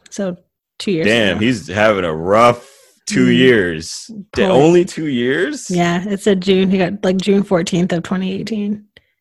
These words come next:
Speaker 2: But he's, he's so shitty because he got
Speaker 1: <laughs>
Speaker 2: promoted from within the ranks.
Speaker 1: Yeah.
Speaker 2: Because he, he's
Speaker 1: Oh,
Speaker 2: always
Speaker 1: this was
Speaker 2: been a part
Speaker 1: steeped.
Speaker 2: of this.
Speaker 1: Yeah.
Speaker 2: Yeah.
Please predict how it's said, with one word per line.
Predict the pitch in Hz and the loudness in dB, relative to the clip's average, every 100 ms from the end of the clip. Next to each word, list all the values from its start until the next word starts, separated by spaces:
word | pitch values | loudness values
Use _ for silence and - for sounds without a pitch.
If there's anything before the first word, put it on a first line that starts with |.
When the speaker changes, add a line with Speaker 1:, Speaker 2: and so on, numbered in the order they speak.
| _ _ - | _ _ 0
Speaker 2:
But | 117 | 2
he's, | 127 143 - | 2 0 -4
he's | 117 123 | -8 -4
so | - 151 | 2 2
shitty | - 135 139 92 | 2 2 2 0
because | 87 92 80 | -4 -8 -8
he | 90 | -6
got | 90 98 | 0 0
Speaker 1:
<laughs> | - | 0
Speaker 2:
promoted | 87 85 85 69 | -4 -4 -4 -4
from | - 85 | -6 -4
within | 82 82 87 | -2 0 -2
the | 78 | 0
ranks. | 85 101 62 - - _ _ - | 0 0 -2 -14 -20 _ _ -2
Speaker 1:
Yeah. | 180 196 175 | 2 2 0
Speaker 2:
Because | 87 82 - | -4 -6 -4
he, | 101 98 | -4 -4
he's | - 120 120 | 0 2 4
Speaker 1:
Oh, | 117 | 6
Speaker 2:
always | 247 269 - | 8 8 6
Speaker 1:
this | 214 | 6
was | 196 | 6
Speaker 2:
been | 185 180 | 8 8
a | |
part | 104 110 | 6 6
Speaker 1:
steeped. | 80 | 2
Speaker 2:
of | 73 | -2
this. | 78 262 | -6 0
Speaker 1:
Yeah. | 220 185 156 98 | 4 4 4 4
Speaker 2:
Yeah. | 117 76 | 4 4